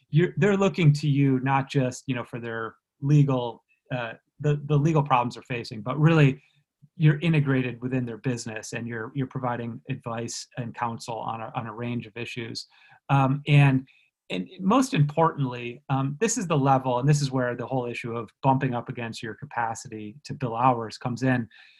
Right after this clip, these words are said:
Y-, you, if you, when you get to this level, you've cracked the code on how to build systems and processes within your practice that allow you to go beyond, again, your own individual ability to,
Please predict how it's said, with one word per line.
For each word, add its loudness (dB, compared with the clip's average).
Y-, -2
you, -2
if 0
you, 0
when 6
you 6
get 2
to -10
this 0
level, 0
you've 0
cracked 0
the 0
code 6
on 0
how 4
to 0
build -2
systems 0
and -8
processes -6
within -4
your -6
practice -6
that 4
allow 4
you 4
to -2
go 2
beyond, -4
again, -4
your -8
own -2
individual -8
ability -8
to, -10